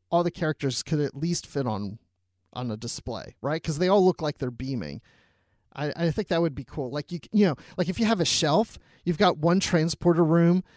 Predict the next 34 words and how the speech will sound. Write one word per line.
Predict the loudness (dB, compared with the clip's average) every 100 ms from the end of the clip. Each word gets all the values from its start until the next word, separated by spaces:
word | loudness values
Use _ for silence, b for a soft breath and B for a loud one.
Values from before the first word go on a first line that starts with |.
| b
with | -2 -2
three | 0 2
of | 4
the | 2
characters | 2 0 0 -4 -2
beaming | -2 2 2 2 0
with | -2
the | -4
console, | -4 -2 -2 0 0 0
and | 0
then | 0 0
on | -2
the | -4
bottom | -4 -2 0 0
shelf | 0 0 -2 -4 -8 -4
is | 0
another | 2 2 2 2 2
level | 0 0 2 2 0
to | -4 -4
the | -4
ship | -2 -2 -2
where | -4
there's | -4 -8
the | -6 -2
other | 4 4
transporter | 2 -2 -4 -4 -6 -4
room | -4 -4 -6
with | -6
the | -4 -4
other | -4 -6
four | 0 0 0
characters | -4 -6 -8 -8 -8 -8
beaming | -8 -6 -6 -6 -6
out | -8 -8 -10